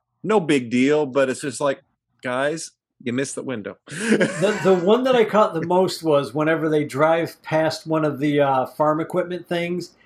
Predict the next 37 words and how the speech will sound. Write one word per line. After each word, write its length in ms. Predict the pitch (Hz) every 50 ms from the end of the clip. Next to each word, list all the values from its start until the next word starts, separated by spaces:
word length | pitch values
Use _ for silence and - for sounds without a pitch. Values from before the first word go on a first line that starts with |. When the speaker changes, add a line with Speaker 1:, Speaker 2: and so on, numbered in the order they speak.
| _ _ -
Speaker 2:
and 240 | 151 156 147 143 123
Speaker 1:
Yeah. 180 | 135 131 110
Speaker 2:
on 60 | 92 -
the 40 | -
passenger 460 | 143 156 165 156 - 185 180 160 165 165
side, 220 | - - 180 175
Speaker 1:
It 20 | 175
Speaker 2:
the 60 | 170
Speaker 1:
smashes 360 | 143 156 165 160 180 202 185 180 185 143 -
Speaker 2:
window, 60 | 160
Speaker 1:
the 60 | 143
passenger 380 | 143 160 165 143 - 156 156 240
Speaker 2:
you 60 | 311 -
Speaker 1:
side. 280 | 339 330 294 - - 302
Speaker 2:
see 60 | 294
the 160 | 262 220 196
window 400 | 180 185 220 233 214 208 185 175
get 160 | 156 170 160
smashed, 460 | - - 165 196 190 190 190 190 - _ - - -
and 160 | - 190 196 208
then 120 | 214 202
she 260 | 208 - - 262 254
comes 340 | - - 208 220 202 160 156
up, 320 | 220 214 202 190 - - - _ _ _ _ _ _ _ -
like, 240 | 175 175 165 - -
the 100 | 175 175
close-up 560 | - - 208 220 208 202 - 196 175 - 180
is 120 | 170 127
on, 220 | 170 175 175 185 180
on 180 | 175 170 165 160
the 300 | 160 156 151 160 165 - _ _ _ _ _ -
cab, 440 | - 190 202 202 185 170 165 160 - -
and 100 | 180 180
the 80 | 180 175
window's 480 | 185 233 269 269 240 202 185 175 -
fine. 480 | - - 220 226 220 208 180 165 160 170 -
I, 80 | 190